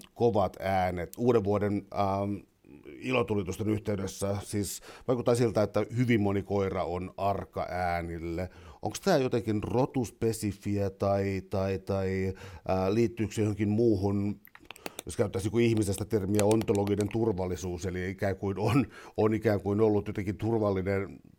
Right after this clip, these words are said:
no, on ikään kuin, niin kuin perusturvaa tunteva eläin, niin, ää, onko syytä huolestua, jos koira esimerkiksi reagoi voimakkaasti ilotulituksiin tai muihin tällaisiin ääniin?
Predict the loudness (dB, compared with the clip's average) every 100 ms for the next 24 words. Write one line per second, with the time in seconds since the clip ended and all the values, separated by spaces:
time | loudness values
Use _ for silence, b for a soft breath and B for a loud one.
0 | -20 -16 -14 -12 -2 0 2 2 2 2
1 | 2 2 2 4 4 2 0 0 2 2
2 | 0 0 -2 -4 -4 -4 -4 -2 -2 0
3 | 0 0 -2 -4 -6 B B B 4 6
4 | 6 2 2 4 4 4 2 2 2 2
5 | 0 -6 -4 -2 -4 -4 -2 0 -2 -6
6 | -8 -10 -8 -6 -4 -2 -4 -4 -4 -4
7 | -6 -8 -8 -8 -6 -6 -6 -8 -8 -8
8 | -8 -8 -10 -8 -6 -6 -4 -4 -4 -6
9 | -6 -6 -6 -6 -6 -4 -4 -6 -6 -6
10 | -6 -8